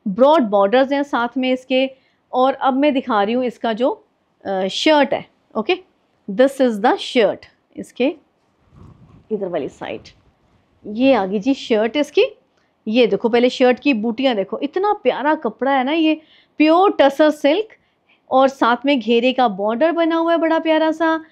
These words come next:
all over बूटियाँ बनी हुई हैं, ठीक है जी। और इसके ना बैक पल्लू पे भी सेम वैसे ही हैं, बैक पल्लू पे भी बॉर्डर और बूटियाँ, मतलब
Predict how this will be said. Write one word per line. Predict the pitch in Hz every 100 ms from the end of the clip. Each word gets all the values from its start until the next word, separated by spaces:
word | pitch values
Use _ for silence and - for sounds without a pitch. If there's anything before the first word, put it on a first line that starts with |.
| _ _
all | 247 262
over | 262 247
बूटियाँ | 196 240 302 320
बनी | 320 311
हुई | 320 311
हैं, | 320 320 311 _ _ _
ठीक | - 254
है | 294
जी। | 320
और | - 262 277 294
इसके | - 359
ना | 370 349
बैक | 185 214 269 403 -
पल्लू | 339 294 311
पे | 302
भी | 294
सेम | - 262 269 247
वैसे | 202 233
ही | 202
हैं, | - _ _ _ _ -
बैक | 220 254 -
पल्लू | 285 320
पे | 320
भी | 302 294
बॉर्डर | 220 247 269 381
और | - 254
बूटियाँ, | 202 185 180 - _ _ _ _ _ 254
मतलब | 302 359